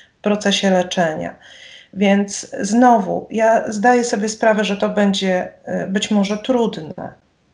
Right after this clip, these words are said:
myślenie o tym, jak może czuć się moje przyszłe dziecko.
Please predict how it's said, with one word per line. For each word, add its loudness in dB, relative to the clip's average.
myślenie 0
o -2
tym, 0
jak 0
może 2
czuć -4
się 0
moje 4
przyszłe -2
dziecko. -4